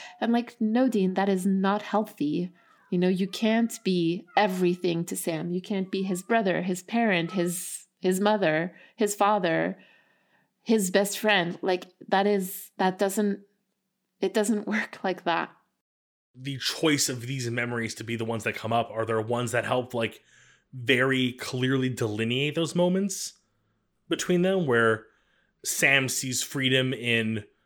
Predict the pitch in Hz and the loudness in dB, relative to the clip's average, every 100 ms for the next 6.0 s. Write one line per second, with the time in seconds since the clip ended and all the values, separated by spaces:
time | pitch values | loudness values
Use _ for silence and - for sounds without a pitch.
0 | _ - 117 117 117 113 110 110 127 127 | _ -6 2 4 4 2 0 2 2 2
1 | 113 110 113 113 110 - 117 107 110 113 | 0 0 0 0 -2 -4 -4 -2 0 0
2 | 110 107 101 - 113 - 110 - 117 101 | 0 -2 -4 -8 -8 -6 -6 -4 -4 -4
3 | - - 120 - 123 107 - 117 117 123 | -6 -6 -6 -4 -6 -6 -8 -8 -6 -6
4 | 131 127 135 131 135 120 135 131 131 135 | -6 -4 -4 -2 -4 -4 -4 -4 -6 -8
5 | 135 - 131 135 135 - 151 156 170 - | -8 -8 -6 -6 -6 -6 -4 -4 -4 -8